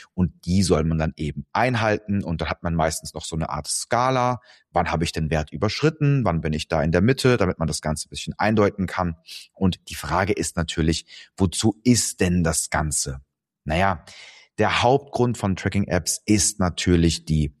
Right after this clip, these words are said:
Gewichtskontrolle, denn die meisten Tracking-Apps sind ausgelegt dafür, damit du abnehmen kannst. Und damit du abnehmen kannst, solltest du ja wissen, was du konsumierst, also wie viele Kalorien du konsumierst,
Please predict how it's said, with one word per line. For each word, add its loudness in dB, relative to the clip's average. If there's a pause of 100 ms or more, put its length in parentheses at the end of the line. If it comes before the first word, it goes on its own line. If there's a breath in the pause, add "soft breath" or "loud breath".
(460 loud breath)
Gewichtskontrolle, 0 (280 loud breath)
denn 0
die -4
meisten 0
Tracking-Apps -4
sind -4 (120)
ausgelegt 2
dafür, -2 (220 soft breath)
damit -2
du -4 (120)
abnehmen 0
kannst. -2
Und 0
damit 0
du -6
abnehmen 0
kannst, -2 (320 loud breath)
solltest 0
du 2
ja 4
wissen, 2
was 0
du -6
konsumierst, 2
also 0
wie 0
viele 0
Kalorien 2
du 4
konsumierst, 0